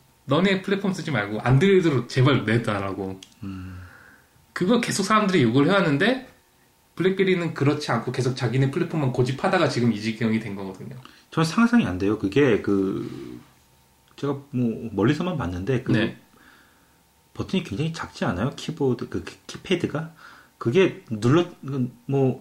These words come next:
Speaker 2: 그 손가락, 그 큰 손가락으로
Speaker 1: 네.
Speaker 2: 그 눌러서 뭐 이메일도 보내고 하고 굉장히 불편할 것 같거든요.
Speaker 1: 근데 우리는 지금 그 액정에 있는 키보드도 다 치잖아요. 커티,
Speaker 2: 그건 좀
Speaker 1: 커티
Speaker 2: 크게 나온 거
Speaker 1: 키보드.
Speaker 2: 아닌가요? 어.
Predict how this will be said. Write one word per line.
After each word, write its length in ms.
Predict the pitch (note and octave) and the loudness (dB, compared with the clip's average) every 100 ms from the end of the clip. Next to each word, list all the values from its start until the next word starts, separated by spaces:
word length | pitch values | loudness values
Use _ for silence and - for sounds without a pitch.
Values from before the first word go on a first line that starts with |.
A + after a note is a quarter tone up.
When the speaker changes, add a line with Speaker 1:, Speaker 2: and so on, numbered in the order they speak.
| - | -6
Speaker 2:
그 240 | - B2+ - - _ _ _ _ | -2 -2 -2 -16 _ _ _ _
손가락, 540 | - - A3+ B3+ F#3 E3+ | -10 -4 2 4 4 2
그 120 | A#2+ | -2
큰 140 | - B3 | 4 4
손가락으로 760 | C4 A#3+ C#3 G#2 F#2 E2+ F2 | 4 4 4 2 0 0 2
Speaker 1:
네. 220 | C3 G2+ | 2 2
Speaker 2:
그 160 | F#2+ G2 | 0 -2
눌러서 300 | G#2 C3+ C3 | 0 0 2
뭐 140 | A2+ F#2 | 2 0
이메일도 360 | F#2+ G#2 G2 | 0 -2 -2
보내고 480 | F#2+ G2 F#2+ G2 G2 | -4 -6 -6 -8 -8
하고 300 | A2+ B2 A2+ - - - - - | -8 -6 -8 -10 -18 -18 -18 -8
굉장히 280 | - C3+ G3+ | -2 0 0
불편할 320 | - - G3 | -2 0 0
것 100 | G3 | 0
같거든요. 580 | - F#2 F#2 F2 A#2 F3+ - _ _ _ | -4 -6 -8 -6 -6 -8 -14 _ _ _
Speaker 1:
근데 240 | - A3 G#3+ | 2 6 6
우리는 420 | C3+ G3+ G3 F3 | 4 4 4 2
지금 480 | D3+ C#3+ D3+ C3+ - - | 0 2 2 2 -2 -2
그 360 | D3 B2+ - - _ _ _ _ _ - | 2 2 0 -10 _ _ _ _ _ -2
액정에 480 | C3 - B3 B3 | -2 2 4 6
있는 180 | G#3+ F3 | 6 4
키보드도 560 | D#3+ F3+ F#3 E3+ C#3+ B2+ | 0 -2 -2 -2 -2 -2
다 320 | B2 A2 - | -2 -4 -4
치잖아요. 600 | - F3 D3 G2 G2 G#2 - _ _ | -4 0 0 0 -4 -8 -14 _ _
커티, 200 | - F#3+ | -4 2
Speaker 2:
그건 160 | F#3+ F3+ | 4 6
좀 260 | G#3+ G3+ | 4 4
Speaker 1:
커티 300 | - - - | 4 4 4
Speaker 2:
크게 100 | C4+ | 6
나온 120 | A#3+ F3+ | 6 6
거 40 | |
Speaker 1:
키보드. 80 | B2+ | 4
Speaker 2:
아닌가요? 360 | A2 G2 F#2+ C3 - _ _ - | 2 0 -6 -10 -16 _ _ -14
어. 280 | A#2+ G#2 | -12 -12